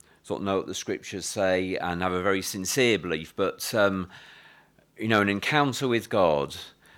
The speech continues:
uh, it can change so much in a short time, can't it? And it's not a once-for-all thing. Um, it's, uh, it's just amazing, isn't it, when we think about it, that,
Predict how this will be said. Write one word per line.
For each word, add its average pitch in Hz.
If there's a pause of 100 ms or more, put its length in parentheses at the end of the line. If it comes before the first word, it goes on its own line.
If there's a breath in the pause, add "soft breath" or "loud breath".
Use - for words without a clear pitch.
(180 soft breath)
uh, 90
it -
can 104
change 107
so 127
much 101
in 104
a 95
short 98
time, 87
can't 87
it? 80
And 90
it's 82
not 120
a 92
once-for-all 90
thing. 71 (680 loud breath)
Um, 82
it's, -
uh, 85 (800 loud breath)
it's -
just 147
amazing, 107
isn't 95
it, 85
when 92
we 92
think 101
about 78
it, 82
that, 87